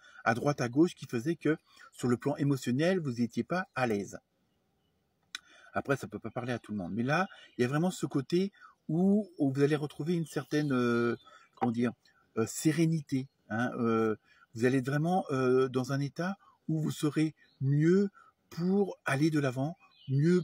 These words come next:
pour, euh, je dirais, entre guillemets, affronter certaines choses et les mettre en place. Hein, il y a vraiment ça qui, qui ressort cette semaine. Donc, il y a vraiment un équilibre.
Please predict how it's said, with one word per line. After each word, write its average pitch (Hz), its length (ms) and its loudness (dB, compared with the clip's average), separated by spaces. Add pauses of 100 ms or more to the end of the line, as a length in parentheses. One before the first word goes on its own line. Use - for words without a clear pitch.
pour, 156 280 2
euh, 120 80 4
je 104 60 -10
dirais, 131 120 -2
entre 127 200 -2
guillemets, 123 260 -2 (100)
affronter 139 460 -6
certaines 123 320 -8
choses 156 400 -2 (1200)
et 113 100 0
les 123 120 4
mettre 156 240 0
en 143 40 2
place. 131 320 -4 (220)
Hein, 123 140 2
il 131 60 2
y - 20 2
a 131 40 2
vraiment 156 260 -2
ça 180 180 -2
qui, 135 420 -10 (260)
qui 143 120 -2
ressort 156 420 2
cette 147 160 -2
semaine. 143 480 -2 (800)
Donc, 147 260 0
il - 40 0
y - 20 2
a - 20 -4
vraiment 143 300 -2
un 120 120 -2
équilibre. 123 600 -6